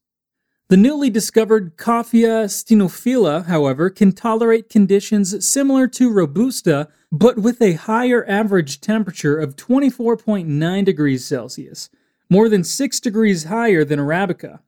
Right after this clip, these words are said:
according to a study in Nature Plants.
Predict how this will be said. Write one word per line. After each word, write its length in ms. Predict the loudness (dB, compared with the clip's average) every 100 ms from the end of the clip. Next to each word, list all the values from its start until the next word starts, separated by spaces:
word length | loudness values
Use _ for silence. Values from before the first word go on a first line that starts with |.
| _
according 400 | -4 2 2 2
to 160 | -2 -4
a 60 |
study 460 | -2 -2 0 0 0
in 260 | -4 -4 -2
Nature 320 | -2 -2 -8
Plants. 680 | -8 -12 -12 -14 -18 -18